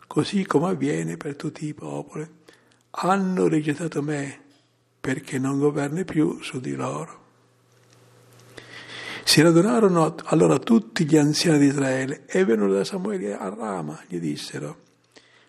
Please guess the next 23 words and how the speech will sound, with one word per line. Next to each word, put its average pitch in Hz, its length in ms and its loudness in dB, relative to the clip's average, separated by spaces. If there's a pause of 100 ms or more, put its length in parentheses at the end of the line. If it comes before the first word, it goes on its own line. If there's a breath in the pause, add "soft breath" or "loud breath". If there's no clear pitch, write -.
(240 soft breath)
"Tu - 120 -4
ormai 160 360 -2
sei 160 160 -4
vecchio 165 560 -6 (720)
e - 160 -2
i 143 100 2
tuoi 143 160 -4
figli 180 400 -2
non 180 240 -2
camminano 165 500 -4
sulle 131 240 -2
tue 90 200 -2
orme. 85 500 -4 (1000 loud breath)
Stabilisci - 1000 4
quindi 175 380 4
per 160 220 4
noi 156 160 6
un 151 140 8
re 226 420 2
che 170 180 -2
sia 190 420 0
nostro 185 560 -2
giudice, 180 680 -2